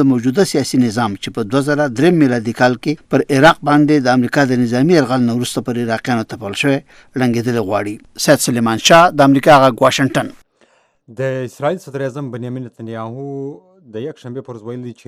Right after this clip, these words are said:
Speaker 2: هلمند د واشنګټن ته د خپل سفر په مهال به د امریکا د جمهور رئیس ډونالډ ټرمپ سره په سپینې ماڼۍ کې د منځني ختیځ د سولې د پلان په اعلانولو تاریخي نوم خپل کړي.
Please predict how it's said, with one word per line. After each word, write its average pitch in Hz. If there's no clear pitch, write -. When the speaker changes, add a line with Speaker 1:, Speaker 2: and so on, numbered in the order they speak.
Speaker 2:
هلمند 143
د 127
واشنګټن 117
ته 113
د -
خپل 101
سفر 113
په 101
مهال 110
به 110
د 95
امریکا 101
د 95
جمهور 131
رئیس 120
ډونالډ 107
ټرمپ 143
سره 135
په -
سپینې 156
ماڼۍ 151
کې 156
د 113
منځني 139
ختیځ 147
د 117
سولې 135
د -
پلان 123
په 107
اعلانولو 104
تاریخي 98
نوم 92
خپل 92
کړي. -